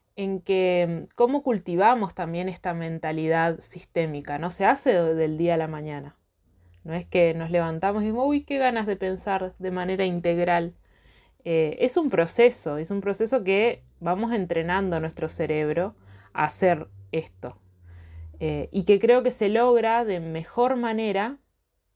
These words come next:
y de, con una mayor calidad cuando logramos tener planificado y ordenado este, este proceso en nuestro cerebro. Eh, después lo haces medio automático. Creo que llega un punto en el que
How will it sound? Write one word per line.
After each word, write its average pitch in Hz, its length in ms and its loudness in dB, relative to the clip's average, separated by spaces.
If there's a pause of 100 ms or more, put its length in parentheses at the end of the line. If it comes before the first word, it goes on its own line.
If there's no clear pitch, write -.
y 170 200 -4
de, 156 400 0
con 165 180 -6
una 190 140 0
mayor 185 380 0
calidad 196 640 2 (540)
cuando 175 300 0
logramos 196 520 4
tener 190 440 -4
planificado 202 720 0
y 208 100 2
ordenado 180 760 0 (220)
este, 156 800 -4 (280)
este 175 240 -4
proceso 175 760 0
en 175 100 -8
nuestro 160 300 -8
cerebro. 185 560 2 (1080)
Eh, 147 580 -6
después 277 260 2
lo 311 80 4
haces 202 240 0
medio 190 220 2
automático. 160 800 -2
Creo 170 220 -4
que 165 100 -2
llega 165 180 0
un 170 120 0
punto 208 300 0
en 180 100 -2
el 151 140 -6
que - 280 -12